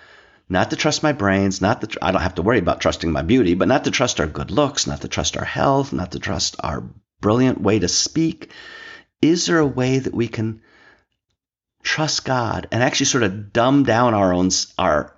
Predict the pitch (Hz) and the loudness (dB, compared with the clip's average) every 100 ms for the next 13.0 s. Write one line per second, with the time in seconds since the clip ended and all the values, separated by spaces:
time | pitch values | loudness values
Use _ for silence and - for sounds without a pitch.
0 | _ 78 - - - - - 135 107 - | _ -4 -2 -2 0 -2 0 0 0 -2
1 | 64 - - - - - 92 78 76 71 | -8 -10 -12 -14 -12 -8 -6 -6 -8 -8
2 | 67 67 65 76 78 71 _ 170 180 170 | -6 -6 -4 -4 -6 -10 _ 0 0 0
3 | - - _ 165 180 170 - - 101 165 | -6 -20 _ 0 0 0 -8 -14 0 2
4 | 196 190 - 170 170 143 131 131 123 131 | 2 0 0 0 0 2 2 2 0 0
5 | 123 113 85 69 - 57 - - - - | 0 -2 -4 -4 -4 -4 -8 -20 -12 -8
6 | - 139 135 135 131 117 113 98 98 101 | -2 2 2 2 -2 -4 -4 -4 -4 -4
7 | 98 98 92 104 131 - - - _ - | -2 -2 -4 -6 -6 -6 -10 -18 _ -16
8 | - - - - - 170 202 127 165 170 | -14 -14 -16 -18 -2 0 2 2 0 2
9 | 123 107 85 76 - - 98 107 92 85 | 2 2 0 0 -2 2 4 4 2 2
10 | 101 98 92 80 - 151 107 82 - 107 | 2 2 2 0 0 0 0 -2 -2 -2
11 | 143 - 110 - 92 107 - - 113 127 | 0 0 0 0 0 0 -2 -2 -2 0
12 | 123 131 101 107 98 113 107 - - - | 0 0 -2 -2 -2 -2 -4 -4 -4 -6